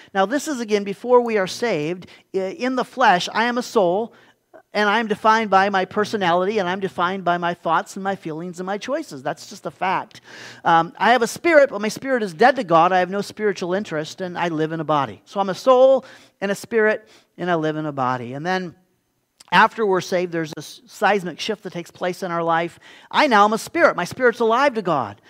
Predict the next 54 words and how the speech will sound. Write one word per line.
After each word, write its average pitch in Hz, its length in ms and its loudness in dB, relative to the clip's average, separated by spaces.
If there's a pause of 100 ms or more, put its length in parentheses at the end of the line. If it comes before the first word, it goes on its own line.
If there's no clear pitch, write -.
(140)
I'm, 254 200 2
I'm 233 120 0
interested 277 460 2
in, 240 100 -2
in, 240 240 -2
in 233 140 -4
spiritual 269 460 -4
things. 240 200 -2
I'm 214 120 0
interested 254 380 -2
in 240 60 -4
what 233 140 -4
the 220 80 -2
Bible 220 320 2
has 180 220 -2
to 180 100 -12
say 190 160 -6
about 170 240 -2
life. 185 440 -4 (340)
I, 120 80 -10
I, 165 140 -2
I 165 140 -2
want 247 180 0
to 240 40 0
live 233 220 2
a 220 60 2
different 160 320 -8
life. 113 280 -12
I 160 100 -4
have 180 120 -6
those 175 200 -6
desires 165 540 -2
I 147 80 -4
didn't 156 220 -10
have 170 260 -6
before. 151 440 -8 (380)
I 202 100 0
still 320 260 0
have 240 120 6
a 185 60 -2
soul. 196 560 0 (300)
I 165 60 -8
still 233 220 -4
have 202 100 0
a 165 60 -2
personality, 190 760 -2
and 156 120 -4
I 151 80 -6
think 196 340 -12
and 139 220 -10
feel 185 300 -4
and 156 100 -6
make 165 160 -8
choices. 180 500 -8